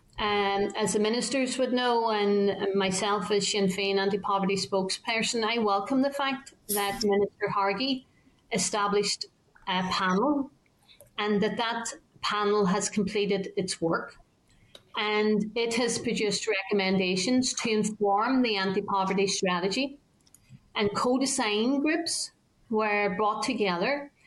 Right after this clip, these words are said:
and they are working, unfortunately, with people who have the lived experience, but that's important. I only say unfortunately because who would want people to be experiencing poverty?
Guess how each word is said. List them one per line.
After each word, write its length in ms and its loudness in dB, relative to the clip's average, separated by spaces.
and 480 0
they 280 0
are 260 2
working, 720 0
unfortunately, 920 0
with 180 0
people 340 0
who 200 4
have 260 2
the 120 2
lived 340 2
experience, 640 0
but 160 -4
that's 240 -4
important. 540 0
I 80 2
only 160 2
say 120 -4
unfortunately 720 0
because 260 -2
who 240 0
would 140 0
want 300 2
people 360 0
to 140 -2
be 120 0
experiencing 760 0
poverty? 600 0